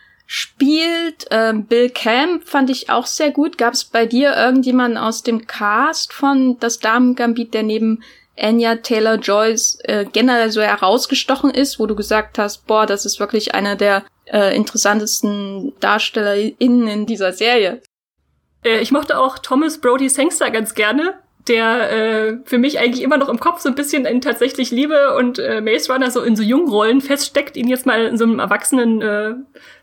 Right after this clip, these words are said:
Speaker 2: in einer Erwachsenenrolle zu erleben. Da hat's mir ganz gut gefallen. Und ich fand tatsächlich auch schön, dass Bill Camp, der, der, der grantige Hausmeister, da mal ein bisschen mehr noch scheinen konnte, weil er sonst immer so in diesen Nebenrollen verschwindet, wo, obwohl er eigentlich ein großartiger Darsteller ist.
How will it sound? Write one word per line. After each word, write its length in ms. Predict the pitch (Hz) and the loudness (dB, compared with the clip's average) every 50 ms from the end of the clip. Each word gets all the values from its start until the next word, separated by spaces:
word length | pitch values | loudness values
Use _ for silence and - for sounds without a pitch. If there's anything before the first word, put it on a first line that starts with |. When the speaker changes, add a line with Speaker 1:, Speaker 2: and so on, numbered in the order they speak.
| _ | _
Speaker 2:
in 160 | - 226 226 | -2 -2 0
einer 100 | 214 208 | 0 0
Erwachsenenrolle 560 | 226 202 220 - - 277 240 214 226 254 294 285 | 0 0 0 2 2 0 2 2 2 0 0 0
zu 120 | - 254 | 0 -2
erleben. 420 | 233 226 233 247 247 311 339 330 - _ _ _ _ _ _ _ _ _ _ | 0 0 0 0 0 0 -4 -4 -8 _ _ _ _ _ _ _ _ _ _
Da 80 | - 220 | -4 -4
hat's 180 | 226 226 - | -4 -4 -2
mir 120 | - 254 233 | -2 0 0
ganz 180 | 240 240 240 | 0 0 0
gut 140 | - 262 254 | -2 -4 -4
gefallen. 340 | - 262 - 254 247 247 247 | -4 -4 -2 0 0 0 0
Und 80 | 240 233 | 0 -4
ich 100 | 226 - | -4 -2
fand 180 | - 240 262 | 0 0 0
tatsächlich 280 | 269 240 247 247 233 - | 0 0 0 -2 -2 -2
auch 60 | 226 | -4
schön, 220 | - - 247 240 233 | -2 0 0 2 2
dass 240 | 233 220 220 - - | 0 -2 -4 -2 0
Bill 160 | 247 247 247 | 0 0 0
Camp, 420 | 247 - 277 233 285 294 294 285 | -2 -2 0 2 2 2 0 0
der, 280 | - 220 208 202 196 185 | 0 2 2 2 2 2
der, 320 | - 208 202 196 196 196 | 2 0 2 2 0 -2
der 340 | - - 214 202 202 208 208 214 | -2 -2 0 0 0 -2 -4 -8
grantige 440 | - - 233 254 277 302 226 226 220 | -4 -2 0 0 0 0 -2 0 0
Hausmeister, 680 | 214 240 294 - 240 202 208 240 - - 247 214 233 - - - - - - - _ | 0 -2 -2 0 0 0 0 0 0 -2 -2 -4 -4 -4 -10 -16 -18 -18 -20 -12 _
da 140 | - 214 220 | -2 0 0
mal 140 | 233 226 | 2 0
ein 60 | 220 208 | 0 0
bisschen 320 | 247 240 - 262 247 233 | -2 -2 0 0 2 4
mehr 180 | 226 226 226 233 | 2 2 2 2
noch 200 | 233 233 220 - | 0 -2 -2 -4
scheinen 380 | - - - 233 233 254 269 269 | -8 -6 -2 0 2 2 2 2
konnte, 280 | - 262 262 262 240 226 | 0 0 0 0 2 0
weil 100 | 214 208 | 2 0
er 140 | 202 233 | 0 2
sonst 180 | 226 240 240 233 | 2 0 0 2
immer 180 | 233 240 247 233 | 0 0 0 0
so 120 | 226 240 | 0 0
in 100 | - 226 | 0 0
diesen 320 | 226 226 220 220 214 220 | 0 2 2 2 0 2
Nebenrollen 720 | 220 220 233 233 262 262 262 - 220 214 220 233 240 233 226 | 0 0 2 2 2 2 2 2 0 2 2 2 2 0 -2
verschwindet, 640 | - - 240 226 - - 285 349 349 285 214 220 - | -2 -4 -4 -4 -2 0 2 2 2 2 0 0 0
wo, 120 | 226 208 | -2 0
obwohl 240 | - - - 233 240 | 0 -2 -2 0 0
er 60 | 214 | 0
eigentlich 180 | - 226 226 - | 0 -2 -2 -4
ein 60 | 226 | -6
großartiger 560 | 196 214 226 240 - - 208 214 202 202 190 | -2 -2 -2 -2 -2 -2 -2 -2 -2 0 -2
Darsteller 480 | 185 190 196 240 - - 214 202 202 185 | 0 0 -2 -4 -4 -6 -4 -4 -4 -4
ist. 220 | - - - - | -4 -6 -6 -8